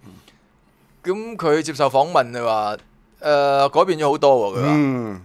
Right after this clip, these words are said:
Speaker 2: 啊，佢話成，佢直頭成個香港，佢覺得都改變好多。佢話兩邊嗰啲樓多咗好多啊，不過入到嚟呢個環境都係噉啦。佢好多同事嘅樣啊，有啲識，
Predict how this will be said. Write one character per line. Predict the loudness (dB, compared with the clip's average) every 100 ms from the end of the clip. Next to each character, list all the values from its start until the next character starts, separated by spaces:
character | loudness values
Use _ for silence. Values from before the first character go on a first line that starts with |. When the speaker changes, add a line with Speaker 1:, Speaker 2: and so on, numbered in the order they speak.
| -8
Speaker 2:
啊， | -6 -6 -10 _ _ _ _ _ _ _ _
佢 | 0
話 | 2
成， | -2 -10 -12
佢 | -10
直 | -8
頭 | -6
成 | -8 -2
個 | 2 2
香 | 2 0
港， | 0 -2 -2
佢 | -2
覺 | -2
得 | -4 -6 _ _
都 | -10 -6
改 | -6
變 | -4 -6
好 |
多。 | -8 -10 -18 -20 -6
佢 | 2
話 | 4
兩 | 4 2
邊 | -2 -2
嗰 | 0
啲 | 2
樓 | 2 4
多 | 4 4
咗 | 2 -2
好 | -2
多 | -2 -2
啊， | -4
不 | 0
過 | 0
入 | 0
到 | 0 0
嚟 |
呢 | 0
個 | 0
環 | -2 -4
境 | -12 -12 -12 -4
都 | -4
係 |
噉 | -4 -12 -12
啦。 | -14 -14 -10
佢 | -8
好 |
多 | 2 4 6 6 2
同 | -6 -12
事 | -8
嘅 | -6 -4
樣 | -2 0
啊， |
有 | -2 -4
啲 | -6 -2
識， | -4